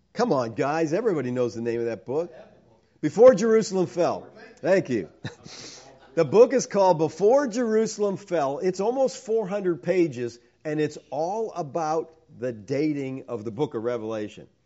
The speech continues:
So you got about four hundred pages explaining the date of the book. It is thorough. It is very thorough.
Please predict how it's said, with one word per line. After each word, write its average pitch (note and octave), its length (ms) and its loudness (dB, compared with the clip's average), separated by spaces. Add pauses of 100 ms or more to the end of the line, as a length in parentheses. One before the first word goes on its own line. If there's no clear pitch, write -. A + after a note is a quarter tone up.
(340)
So A3 100 -4
you A#3 40 2
got A3 120 6
about D#3+ 260 0
four A#3+ 180 8
hundred A3+ 220 2
pages E3+ 540 0
explaining E3 800 0
the B2 80 0
date A#2+ 500 4 (160)
of A#2+ 160 -4
the B2+ 80 0
book. - 300 -4 (400)
It C#3 120 0
is E3+ 140 6
thorough. E3+ 480 4 (680)
It D#3+ 120 2
is D#3 140 2
very F#3+ 420 4
thorough. B2 460 -4